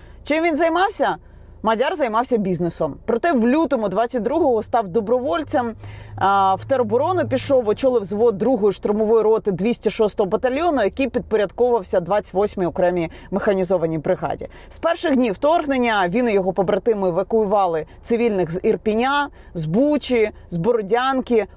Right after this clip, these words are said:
попри обстріли та нестачу ресурсів. У квітні підрозділ перекинули вже на Херсонський напрямок. Там він, е, організував збори коштів, залучень, місцеву,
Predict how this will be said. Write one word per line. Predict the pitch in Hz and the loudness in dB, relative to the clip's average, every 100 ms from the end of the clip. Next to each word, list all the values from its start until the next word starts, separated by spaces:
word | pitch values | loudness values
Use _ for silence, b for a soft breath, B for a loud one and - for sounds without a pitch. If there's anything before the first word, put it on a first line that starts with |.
| - | -2
попри | 269 302 - 285 | 0 0 0 0
обстріли | 269 269 - - 190 180 | 2 2 0 -4 2 2
та | 175 220 | 2 -2
нестачу | 196 185 214 202 - 175 165 - | -4 -4 0 0 2 -2 -2 -2
ресурсів. | 175 - 165 - - - B B | -2 -2 -6 -6 -10 -12 B B
У | 269 | -4
квітні | 285 349 262 208 | 0 0 2 -2
підрозділ | 180 196 269 311 240 220 | -2 -2 0 0 0 -2
перекинули | - 226 254 247 208 | 0 0 0 0 2
вже | 185 165 190 165 - - | 0 2 2 2 -2 -6
на | 190 | -2
Херсонський | 233 233 339 359 - 285 | 0 0 0 0 0 2
напрямок. | 294 277 247 233 233 - B B | 2 2 0 0 -4 -6 B B
Там | 247 247 | -2 -2
він, | 196 214 202 | 0 0 2
е, | 185 | 2
організував | 185 190 214 202 208 202 175 | 2 0 -2 0 2 2 0
збори | 165 196 208 | -2 0 0
коштів, | - 285 294 - 247 | 2 0 0 -2 -2
залучень, | 190 214 247 269 - 214 | 0 0 2 0 -2 0
місцеву, | 185 - 226 202 180 180 175 | -2 0 0 0 2 2 4